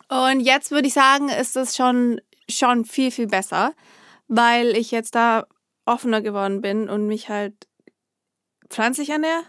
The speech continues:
mit, integriert mit Eiern und schau, dass, ja, ich schau halt, dass ich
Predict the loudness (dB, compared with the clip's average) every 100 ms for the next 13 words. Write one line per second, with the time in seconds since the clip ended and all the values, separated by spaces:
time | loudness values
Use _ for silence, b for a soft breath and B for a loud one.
0 | _ _ _ _ -4 -4 -4 -4 -4 -4
1 | -6 -6 -4 -2 0 -2 -6 -10 -8 -6
2 | -6 -10 -16 _ _ -10 -8 -8 -10 -16
3 | -20 -18 -8 -6 -4 -4 -6 -10 -12